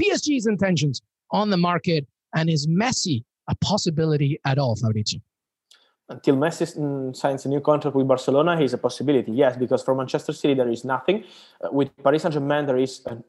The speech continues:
Speaker 2: old interest for Paris Saint-Germain, and I would say, obviously, <laughs> we're talking about the best player in the world, so how not? But at the moment, there is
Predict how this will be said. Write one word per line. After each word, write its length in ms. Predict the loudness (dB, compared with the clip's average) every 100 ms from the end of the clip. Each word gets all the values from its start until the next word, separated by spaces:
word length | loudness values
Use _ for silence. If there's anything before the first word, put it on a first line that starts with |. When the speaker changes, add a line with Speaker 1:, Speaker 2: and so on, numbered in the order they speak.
| 0
Speaker 2:
old 320 | 4 4 0 -6 -4
interest 400 | -2 0 -2 -2
for 80 | -4
Paris 220 | -2 -2
Saint-Germain, 420 | -4 -4 -2 -2 -4
and 120 | -4
I 60 |
would 100 | -4
say, 240 | -4 -4 0
obviously, 400 | 0 2 2 2
<laughs> 20 |
we're 120 | 2 4 4
talking 180 | 4
about 240 | 4 2 0
the 60 |
best 260 | -2 -2 -2
player 240 | 0 0
in 100 | 0
the 60 | -2 0
world, 160 | 0 0 -4
so 200 | -4 -8 _
how 160 | 2 2
not? 260 | 2 -2 2
But 100 | 2
at 80 | 4
the 60 |
moment, 260 | 2 2 0
there 100 | -2
is 200 | -4